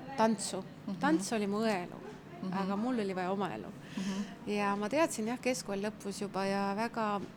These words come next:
Speaker 1: väga, äh, põnevalt just sel hetkel Hagi Shane siis avas, äh, ingliskeelses Concordia ülikoolis, äh, meediateaduskonna.
Speaker 2: Mhm.
Speaker 1: Vat minu isa oli juba, juba siis, kui mina noor olin, selline väljapaistev tegelane, kellel oli erinevaid segaseid,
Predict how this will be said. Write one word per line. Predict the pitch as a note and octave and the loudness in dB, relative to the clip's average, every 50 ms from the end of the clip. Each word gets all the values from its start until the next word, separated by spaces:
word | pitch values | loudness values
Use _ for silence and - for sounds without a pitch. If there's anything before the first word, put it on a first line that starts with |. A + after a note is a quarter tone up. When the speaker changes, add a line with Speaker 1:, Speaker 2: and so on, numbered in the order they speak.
| - F#3 | -6 -2
Speaker 1:
väga, | G#3+ A#3 B3 - A#3 G#3 G#3+ | 0 0 2 2 2 2 2
äh, | G#3 G#3+ - - - - G2 G#2 - - - - - - - - - - - | 0 -2 -6 -8 -8 -8 -8 -8 -10 -10 -10 -12 -12 -12 -14 -14 -10 -2 0
põnevalt | C4+ C#4+ C#4 A3+ G3+ G3 G3 F#3+ - - | 2 4 4 4 4 2 0 -2 -2 -2
just | G#3+ A3 G#3+ - | -2 -2 -2 -2
sel | - A#3+ A3+ A3 G3+ | -2 -2 -2 0 0
hetkel | A#3 B3 A#3+ - - - G3 G3+ | 0 -2 -2 -4 -6 -8 -6 -4
Hagi | F#3+ A#3 A#3+ A#3 A3 G3 | -2 -2 -2 -2 -4 -4
Shane | G3 - - A3+ A3 A#3 A3+ G#3+ G3+ F#3+ F#3+ F#3+ | -4 -4 -4 -2 0 2 2 2 2 0 -2 -4
siis | - - G3 F#3+ F#3+ - | -4 -4 -4 -4 -2 -2
avas, | G#3 G#3 G#3 G#3+ G3+ G3 G3+ G3+ - - - | -2 0 0 0 0 0 0 -2 -4 -4 -4
äh, | G3 G3 - - - - - - - - - - - - G3 G3 G3+ G#3+ | -4 -4 -6 -8 -10 -12 -12 -12 -14 -14 -14 -14 -8 -4 -2 0 2 2
ingliskeelses | A#3 A#3 G#3 A3 G#3 - - C#4 D4+ D#4+ D4 - B3+ A#3+ - - | 2 2 2 2 0 0 0 0 2 2 2 0 -2 -4 -4 -4
Concordia | G#3+ G#3 G#3 - A3+ A3+ A3+ A3 - - G#3+ G3 G3 G3 G#3+ | -4 -6 -4 -2 -2 -2 -2 -2 -4 -4 -2 0 2 2 2
ülikoolis, | C4+ D4+ D#4+ A#3+ - - A3 A3 A3 G#3+ G#3 G#3 G3 G3+ G3 - - - | 4 4 4 2 2 -2 -2 -2 -2 -2 -2 -2 -2 -2 -2 -4 -4 -2
äh, | G3 G3+ | -2 0
meediateaduskonna. | A3 B3+ C4+ B3+ - F#3 F3+ A#3 G#3+ - - - - - - - - - C3+ G#3 - - | 2 2 2 0 0 -2 -2 -2 -2 -2 -4 -6 -8 -8 -8 -8 -6 -6 -8 -8 -8 -6
Speaker 2:
Mhm. | G#3+ F#3 E3+ F#3 F#3 F#3+ G3 G3 - - - - - - - - - A#3 | -6 -6 -4 -4 -4 -4 -4 -6 -8 -12 -14 -16 -16 -16 -16 -6 -4 -4
Speaker 1:
Vat | A#3+ - - - | -4 -2 -2 0
minu | B3+ C4 C4 C4+ | 2 2 4 4
isa | C#4+ C4+ - C4+ A#3+ A#3 | 4 4 6 6 6 6
oli | A#3 A3+ A3+ A3+ A3+ | 6 4 4 2 2
juba, | A3+ A3+ A3 - A#3+ A3+ A3 | 0 -2 -2 -2 0 2 2
juba | A3 A3+ - A3+ | 2 0 0 -2
siis, | A#3 A#3+ A3 - | -2 -2 -4 -2
kui | - A#3+ | -2 -2
mina | B3 B3 A#3+ A3 | 0 2 2 4
noor | G#3+ G#3+ G#3 G#3 G3+ G3+ | 4 4 4 4 4 4
olin, | G3+ G3+ G3+ G#3 | 2 2 2 0
selline | G3 G#3 G3+ G#3 G#3 G#3+ G#3 | 0 0 0 0 2 2 4
väljapaistev | A#3 A#3+ A#3 G#3 G3+ G3 - G3+ G#3 G#3 - - G#3 G#3+ | 4 4 6 4 4 2 2 0 0 0 -2 -4 -2 0
tegelane, | - C4 B3+ G#3+ G3+ F#3 F#3 F#3+ F#3+ F#3 | 0 0 2 2 2 2 0 0 -2 -2
kellel | F#3+ G3+ G3 G3 G3 G3 G3 | -2 0 0 2 2 2 2
oli | G3 G3 G3+ G#3 | 2 2 2 2
erinevaid | G#3+ A3 A3 G#3 G3 F#3+ F#3+ G3 G3+ | 2 2 2 2 0 0 0 0 0
segaseid, | - - A#3+ A3 A3+ G3+ F#3+ - G3+ G3 G3 G3+ | 0 2 2 2 2 0 0 2 2 2 2 2